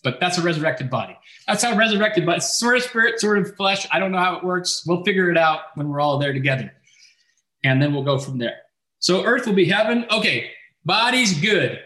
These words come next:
Check. We'll just check that off the list. Body's good. Okay, next on the list, sex.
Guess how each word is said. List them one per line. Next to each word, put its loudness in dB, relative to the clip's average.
Check. -2
We'll -6
just -4
check -2
that 2
off 0
the -6
list. -6
Body's 2
good. -4
Okay, 0
next 0
on 2
the 2
list, -2
sex. -4